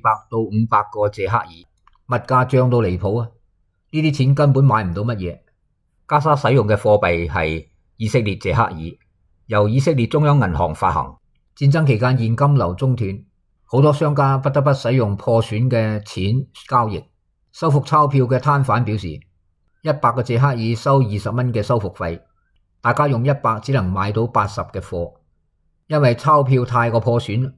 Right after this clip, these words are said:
由於銀行現金不足，民眾轉向地下錢莊兌換現金，手續費高達百分之二十到百分之四十，令到居民怨聲載道。用 App 轉賬俾錢莊，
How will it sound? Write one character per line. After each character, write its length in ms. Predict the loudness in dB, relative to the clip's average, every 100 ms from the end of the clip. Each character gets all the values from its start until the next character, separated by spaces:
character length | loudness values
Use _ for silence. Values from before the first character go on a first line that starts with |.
| _ _ _ _
由 120 | 0 2
於 100 | 4
銀 300 | 2 2 2
行 220 | 2 2
現 180 | 0 2
金 160 | 2
不 80 | 2
足， 220 | 0 -4 -6 _ _ _ _ _ -4
民 220 | -2 2
眾 260 | 4 4
轉 320 | 4 0 4 4
向 300 | 4 2 0
地 180 | 0
下 160 | 0 0
錢 260 | -2 -4 0
莊 300 | 2 2 2
兌 280 | 2 2
換 200 | 0 -4
現 160 | -4 -4
金， 300 | -2 -4 -6 -18 _ _ _ -6
手 220 | 0 0
續 120 | 0
費 340 | 0 0 0
高 200 | -2 -2
達 200 | 0 -2 -2
百 160 | -2
分 140 | 0 2
之 80 |
二 180 | 2 0
十 220 | -6 -8 -6
到 180 | -2 -2
百 160 | 0 0
分 120 | 0
之 80 | -2
四 180 | -4 -6
十， 100 | -8 -16 _ _ _ _ _ -6
令 140 | 0
到 80 | 0
居 180 | 2 4
民 280 | 4 2 0
怨 220 | 0 2
聲 240 | 4 2
載 200 | 4 0
道。 280 | -2 -6 -10 _ _ _ -8
用 160 | -6 -2
App 280 | -2 -2 -4
轉 220 | -2 0
賬 220 | 2 2 2
俾 280 | 0 0
錢 280 | -4 -10 -6
莊， 360 | -2 -2 -4